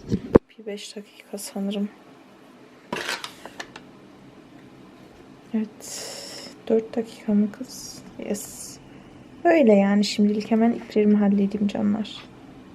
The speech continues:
Canlar, ben şimdi bilgisayar odasına geçtim. Saatleri epey bir geç ettik. Saat dokuz buçuk ve ben yeni edite başlayacağım şimdi.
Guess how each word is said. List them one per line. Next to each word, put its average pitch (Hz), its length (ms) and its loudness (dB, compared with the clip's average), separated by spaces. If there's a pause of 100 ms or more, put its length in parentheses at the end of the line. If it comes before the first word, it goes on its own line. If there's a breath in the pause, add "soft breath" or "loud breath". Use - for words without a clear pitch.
(640)
Canlar, 220 400 4
ben 220 180 2
şimdi 214 440 2
bilgisayar 202 640 -2
odasına 208 480 -6
geçtim. 208 520 -2
Saatleri 214 520 -4
epey 214 340 -4
bir 214 100 -4
geç 214 260 0
ettik. 214 380 -6
Saat 208 320 -6
dokuz - 260 -6 (120)
buçuk - 280 -6
ve 202 140 -2
ben 208 200 -2
yeni 202 240 2
edite 196 400 -8
başlayacağım 190 680 -4
şimdi. 202 420 -2